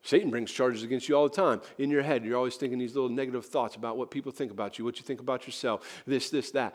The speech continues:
Other people bring them to you. Other people bring charges against you. God has no charge against you. You are forgiven and perfectly clean. Why? 'Cause you're awesome? No, because the blood of Christ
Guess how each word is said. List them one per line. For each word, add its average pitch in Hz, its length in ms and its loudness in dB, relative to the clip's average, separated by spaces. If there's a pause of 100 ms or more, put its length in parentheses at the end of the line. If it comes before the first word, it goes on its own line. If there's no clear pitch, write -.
(200)
Other 160 180 8
people 127 220 2
bring 110 180 0
them 110 120 0
to 117 140 -2
you. 131 220 0 (240)
Other 143 160 6
people 160 280 2
bring 113 200 0
charges 110 320 -2
against 110 340 -2
you. 135 140 2 (220)
God 147 360 8 (140)
has 135 260 2
no 143 160 8
charge 127 320 2
against 123 380 2
you. 110 160 0 (240)
You 123 240 6
are 107 220 2 (260)
forgiven 120 800 4
and 120 180 -2
perfectly 117 640 0
clean. 117 760 2 (440)
Why? 113 280 6 (140)
'Cause 120 200 4
you're 135 100 6
awesome? 139 340 4
No, 127 120 8
because 113 240 0
the 113 80 2
blood 123 240 2
of 135 120 -2
Christ 117 380 0